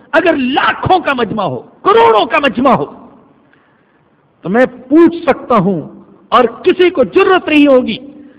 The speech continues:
کہ وہ اگر سچ بول سکتا ہے تو جواب دے کہ ہم میں سے کون ہے جو گناہگار نہیں ہے؟ کون ہے جو یہ کہے، "مجھ سے آج تک کوئی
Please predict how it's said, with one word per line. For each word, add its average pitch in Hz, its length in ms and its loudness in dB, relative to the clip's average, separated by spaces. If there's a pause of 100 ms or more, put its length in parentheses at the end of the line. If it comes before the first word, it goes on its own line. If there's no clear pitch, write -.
(340)
کہ 196 140 -4
وہ 269 60 4 (760)
اگر 233 220 0 (180)
سچ - 260 -4
بول 277 260 2 (100)
سکتا 233 360 -2
ہے 240 60 4
تو 233 120 -2
جواب 208 480 0
دے 202 320 0 (380)
کہ 202 80 -8
ہم 247 180 -4
میں 254 280 -2
سے 226 80 0
کون 285 400 0
ہے 233 180 2
جو 196 120 -2
گناہگار 190 520 0
نہیں 143 400 -12
ہے؟ - 120 -20 (1000)
کون 311 260 6 (100)
ہے 285 120 6 (960)
جو 202 180 0
یہ 233 160 2
کہے، 220 580 -2 (360)
"مجھ 247 300 -2 (180)
سے 247 60 0
آج - 320 -2
تک - 380 -10
کوئی 240 300 2